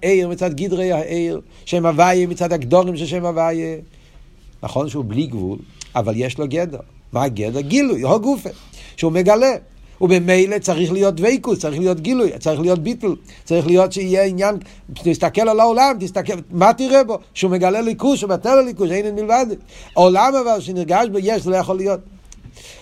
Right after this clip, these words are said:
על ידי העיסאוווס, שם הוויה מתלבש בשקים נהיה עיסאוווס יש, יתגלה עומק בעניין של שם הוויה. אז ממילא יוצא שהגדלוס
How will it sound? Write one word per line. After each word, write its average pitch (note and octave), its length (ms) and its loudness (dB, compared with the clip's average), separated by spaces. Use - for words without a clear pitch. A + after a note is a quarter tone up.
על F3 180 6
ידי F3+ 260 2
העיסאוווס, A#3 960 0
שם D#3+ 180 -4
הוויה D#3 300 2
מתלבש F3+ 360 -2
בשקים F3 260 -6
נהיה G3 140 0
עיסאוווס G3 420 -2
יש, A3+ 180 -2
יתגלה D#3+ 480 -2
עומק B3 440 2
בעניין F#3+ 440 -2
של F3+ 100 -6
שם F3+ 200 -6
הוויה. F3+ 340 -4
אז A2 160 -4
ממילא C3+ 260 -2
יוצא D#3+ 420 -2
שהגדלוס C3 840 -4